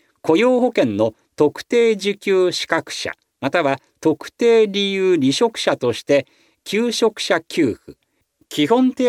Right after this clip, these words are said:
当などを受ける。雇用保険受給資格者証の離職理由が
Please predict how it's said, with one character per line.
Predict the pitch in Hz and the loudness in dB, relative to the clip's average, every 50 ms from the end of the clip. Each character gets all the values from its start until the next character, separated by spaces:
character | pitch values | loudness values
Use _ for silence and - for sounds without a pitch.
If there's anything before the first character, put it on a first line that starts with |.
| 233 214 196 | 2 2 0
当 | - 196 | -4 -6
な | 190 185 | -6 -2
ど | 170 160 117 90 78 | 0 0 0 0 -2
を | 73 | -4
受 | 76 80 - - | -10 -10 -12 -12
け | 80 | -12
る。 | - _ _ _ _ _ _ _ _ _ _ _ _ _ _ _ _ - - | -12 _ _ _ _ _ _ _ _ _ _ _ _ _ _ _ _ -6 0
雇 | - 151 | 2 4
用 | 170 175 190 175 | 4 4 4 2
保 | 147 170 - | 2 0 0
険 | - 151 135 131 120 110 | 0 2 2 2 0 0
受 | 101 110 131 123 | 0 -2 -2 -4
給 | - - 202 202 202 196 | -2 0 2 2 2 2
資 | - - - | 0 -4 -4
格 | - 196 185 - - | -4 -4 -4 -4 -2
者 | - 190 180 | -2 -2 -2
証 | - - 175 170 160 | 0 0 0 0 2
の | 151 147 151 - - | 2 2 0 0 -2
離 | - 123 131 135 | -2 -2 -2 0
職 | - - 233 226 - 220 | 2 0 -2 0 0 -2
理 | 214 214 196 | -2 0 -2
由 | 165 131 107 90 85 | 0 0 -2 -2 -4
が | 87 104 113 120 | -4 -4 -4 -4